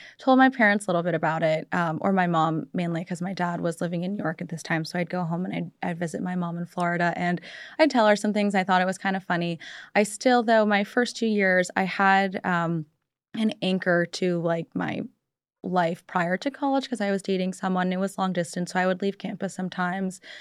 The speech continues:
and go see him. And we had friends in common that were from growing up. So we, um, I had a lot still anchoring me to sort of, like, my upbringing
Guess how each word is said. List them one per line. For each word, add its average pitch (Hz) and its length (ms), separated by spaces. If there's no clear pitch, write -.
and 202 100
go 202 80
see 214 220
him. 220 100
And 208 120
we 196 80
had 185 320
friends 185 280
in 185 100
common 175 360
that 170 220
were 165 320
from 196 200
growing 165 400
up. - 180
So 175 460
we, 180 400
um, 160 340
I 220 100
had 196 180
a 196 60
lot 185 500
still 180 360
anchoring 175 400
me 165 180
to 175 100
sort 165 240
of, 160 120
like, 139 380
my 180 220
upbringing 220 600